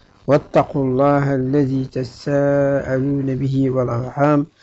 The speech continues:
إن الله كان عليكم رقيبا. أما بعد، فإن أصدق الحديث كتاب الله، وخير الهدى هدى محمد صلى الله عليه وآله وسلم، وشر الأمور محدثاتها، وكل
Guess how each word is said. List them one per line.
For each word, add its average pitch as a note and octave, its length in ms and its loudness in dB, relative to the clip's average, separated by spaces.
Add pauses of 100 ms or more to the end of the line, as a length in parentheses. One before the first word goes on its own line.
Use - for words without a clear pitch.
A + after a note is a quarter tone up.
(420)
إن D3+ 420 6
الله C3 520 4
كان B2+ 400 0
عليكم B2 580 0
رقيبا. B2 540 2 (640)
أما D3 240 6
بعد، E3 280 8
فإن D#3 360 6
أصدق C#3+ 400 0
الحديث C3+ 500 0
كتاب B2+ 360 0
الله، B2+ 380 2 (500)
وخير D3 400 4
الهدى C#3 380 4
هدى C3+ 480 6
محمد C3 760 2
صلى C3+ 380 -2
الله B2+ 500 -2
عليه C3 420 -2
وآله C3+ 480 0
وسلم، C#3 560 4 (800)
وشر F#3 480 6
الأمور E3 600 6
محدثاتها، D3 1120 2 (520)
وكل C#3+ 500 2